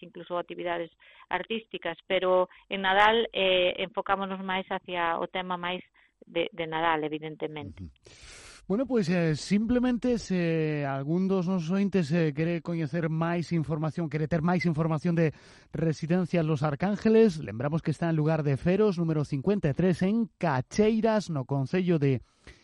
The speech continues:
Speaker 2: de Teo. Eh, mm, bueno, mm, Isabel, eh, pues, eh, me imagino aberta as portas de Los Arcángeles para, para todas aquelas persoas que queiren máis información, non si?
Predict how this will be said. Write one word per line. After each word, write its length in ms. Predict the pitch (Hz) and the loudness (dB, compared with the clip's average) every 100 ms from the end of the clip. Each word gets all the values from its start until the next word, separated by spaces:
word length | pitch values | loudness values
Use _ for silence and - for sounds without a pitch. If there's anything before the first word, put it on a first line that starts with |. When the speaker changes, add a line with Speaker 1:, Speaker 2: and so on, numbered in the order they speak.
| _ | _
Speaker 2:
de 160 | - 147 | -2 0
Teo. 320 | 165 180 240 - - - - | 2 4 4 2 -8 -20 -6
Eh, 600 | 147 143 135 135 127 - | -2 0 0 0 -2 -4
mm, 1040 | - 135 147 156 170 127 110 101 - 143 143 | -8 -12 -12 -10 -8 -8 -10 -10 -12 -10 -4
bueno, 240 | 220 254 | -4 -4
mm, 560 | 156 156 147 139 135 139 - _ _ _ - - - - | -6 -6 -4 -4 -6 -10 -16 _ _ _ -20 -20 -16 -8
Isabel, 480 | 139 175 226 233 | -2 2 4 2
eh, 440 | 151 123 127 113 123 - | -2 -6 -8 -8 -12 -6
pues, 200 | 160 147 | -4 0
eh, 360 | 165 156 147 - | 2 2 0 -4
me 120 | 160 156 | -4 -4
imagino 360 | 156 190 208 | -2 -2 -2
aberta 880 | 190 185 202 202 196 190 185 - - | 0 -2 -2 -2 -2 -4 -6 -8 -8
as 200 | - 156 | -6 -4
portas 320 | 196 190 190 180 | -2 -2 -2 0
de 80 | |
Los 120 | 185 175 | 0 -2
Arcángeles 440 | 170 190 - 202 | -2 -2 -2 -4
para, 360 | 190 160 143 135 | 0 0 0 0
para 120 | 151 151 | -2 0
todas 160 | 170 | -2
aquelas 240 | 170 175 165 | -2 -2 -2
persoas 320 | 165 180 175 | -2 -4 -6
que 120 | 180 | -8
queiren 240 | 180 165 156 | -6 -4 -4
máis 160 | 151 127 | -4 -2
información, 560 | 139 151 160 226 175 | -2 0 2 2 2
non 120 | 120 143 | 0 0
si? 280 | 202 120 | 0 0